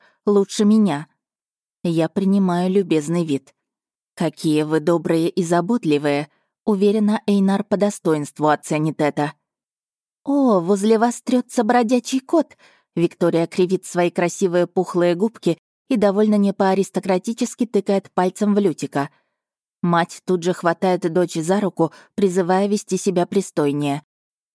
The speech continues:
Девушка закусывает губу, убирает руку и выпрямляет спину. "Это мой кот",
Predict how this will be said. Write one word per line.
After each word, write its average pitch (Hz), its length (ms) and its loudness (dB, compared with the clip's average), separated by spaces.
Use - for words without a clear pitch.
Девушка 156 480 -2
закусывает 151 680 -2
губу, 165 400 0
убирает 175 560 0
руку 202 300 -2
и - 180 -2
выпрямляет 175 640 0
спину. 143 540 -4
"Это 220 280 0
мой 165 280 0
кот", - 400 -6